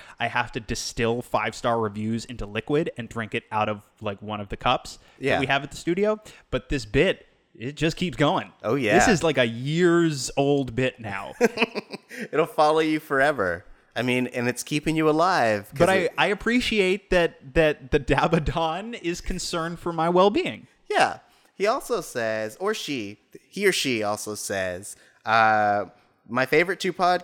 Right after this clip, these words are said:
Speaker 2: or AfterBuzz hosts on one podcast, exclamation point. Seriously, a well-polished podcast with great banter and discussions w-, uh, which feel genuine." You can tell these two have been doing podcasting for a long time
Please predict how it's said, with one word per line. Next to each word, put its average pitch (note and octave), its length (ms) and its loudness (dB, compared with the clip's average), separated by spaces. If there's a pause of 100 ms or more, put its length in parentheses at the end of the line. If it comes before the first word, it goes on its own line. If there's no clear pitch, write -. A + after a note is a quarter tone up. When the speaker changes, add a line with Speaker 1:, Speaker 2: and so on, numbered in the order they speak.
Speaker 2:
or D3 220 2
AfterBuzz C#3+ 540 -2
hosts B2+ 460 -2
on A#2 240 -2
one D#3 280 2
podcast, C3 720 0
exclamation G2+ 640 -12
point. A2 240 -8 (240)
Seriously, F#3+ 560 -4 (180)
a D3 80 0
well-polished F3+ 640 2
podcast C3 640 0 (160)
with A2+ 180 -2
great F3 360 0
banter B2 560 2 (160)
and G#2+ 100 -4
discussions D#3 840 0
w-, A2+ 340 -8
uh, A#2 240 2
which A#2+ 260 -6
feel C3 220 -2
genuine." F#2 580 -4 (600)
You C3 120 -2
can C#3 160 -2
tell A3 260 4
these F3+ 280 -4
two E3+ 180 0
have C#3+ 160 -2
been B2 160 0
doing A#2 260 -2
podcasting E3+ 560 0
for B2 140 -2
a G#2 60 0
long A#2+ 260 0
time F3+ 480 0